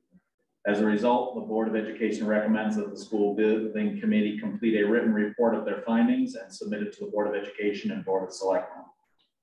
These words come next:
The Board of Education would like to sincerely thank all the School Building Committee members for their effort over the past two years.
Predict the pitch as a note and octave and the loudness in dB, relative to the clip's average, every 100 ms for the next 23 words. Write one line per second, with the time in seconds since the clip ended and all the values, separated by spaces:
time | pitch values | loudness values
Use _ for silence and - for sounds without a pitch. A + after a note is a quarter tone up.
0 | _ - - G2+ G2+ G2+ - G#2+ G2+ - | _ -4 2 4 4 0 -2 0 0 0
1 | G2+ G#2 - - - G2+ A2+ G#2+ G#2 G#2+ | 0 0 0 -6 -6 -2 2 4 2 2
2 | A2 G#2+ G#2+ G#2 G#2 G#2 - - G#2 G#2 | 2 2 0 2 2 0 -4 -4 -2 0
3 | G#2 G2+ - G2+ G2+ G#2 B3 A#3+ A#3 - | -2 -2 -2 -4 0 2 4 2 -2 -8
4 | G3 B3 C4+ - B2 A#2 - A#2+ A2+ - | -4 -2 0 0 0 -2 -4 -2 -4 -4
5 | A2+ G#2+ A2 A2 - - | -4 0 4 2 0 -10